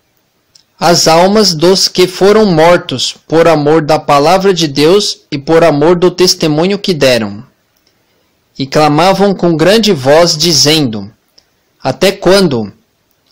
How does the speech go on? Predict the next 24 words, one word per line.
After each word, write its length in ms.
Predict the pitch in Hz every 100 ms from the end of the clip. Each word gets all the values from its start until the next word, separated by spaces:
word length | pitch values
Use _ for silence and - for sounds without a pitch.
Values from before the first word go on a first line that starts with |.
| -
ó 200 | 165 185
verdadeiro 920 | 175 156 151 135 160 170 127 110 - _
e 140 | - 139
santo 460 | - 170 185 180
dominador, 800 | 151 156 156 151 139 120 120 98 - _ _ _ _ _
não 180 | 147 170
julgas 540 | 139 165 233 214 180
e 60 | 175
vingas 520 | 131 170 208 156 135
o 60 | 143
nosso 340 | 151 156 -
sangue 420 | - - 175 185
dos 260 | 180 170 -
que 140 | -
habitam 460 | 151 135 180 180 185
sobre 380 | 165 170 165 170
a 40 |
terra? 520 | - 131 120 107 98 - _ _ _ _ _ _ _ _ _ _ _ _ _ _ _ _ _ -
E 60 | 131
foram 400 | - 170 185 165
dadas 440 | 160 185 196 180
a 60 | 170
cada 400 | 180 214 202 185
um 380 | 165 208 240